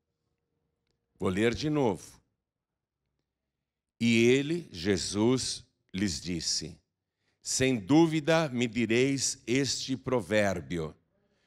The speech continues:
Médico, cura-te a ti mesmo.'" E é interessante que quem anotou isso no Evangelho foi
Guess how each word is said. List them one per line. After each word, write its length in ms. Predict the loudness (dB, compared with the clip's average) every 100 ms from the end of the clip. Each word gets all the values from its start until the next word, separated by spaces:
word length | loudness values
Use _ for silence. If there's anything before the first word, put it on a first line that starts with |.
| _ -8
Médico, 1120 | -2 2 2 0 -2 -8 -8 -8 -8 -8 -12 _ _ _ _ _
cura-te 960 | -4 2 4 4 0 -2 0 0 0 -8 _ _ _
a 80 | -8
ti 160 | -4 0
mesmo.'" 1040 | 2 2 2 0 -4 -6 -4 -4 -6 -12 _ _ _ _ _ _ _ _ _ _ _ _ _ _ _ _ _ _
E 60 | -4
é 80 | -4
interessante 1120 | -2 -2 0 -2 0 0 0 -2 -2 -2 -4 _ _ _ _ _ _ _ _ -2
que 640 | 2 4 2 2 -2 -6 _ _ _ _ -6
quem 220 | -4 -2
anotou 580 | -2 -4 -4 -2 0 -2
isso 600 | -2 -4 -6 -4 -6 -8 _ _ _ _ _ _ _ _ -8
no 100 | -6
Evangelho 680 | -4 -6 -4 -6 -6 -8
foi 560 | -10 -8 -4 -2 -2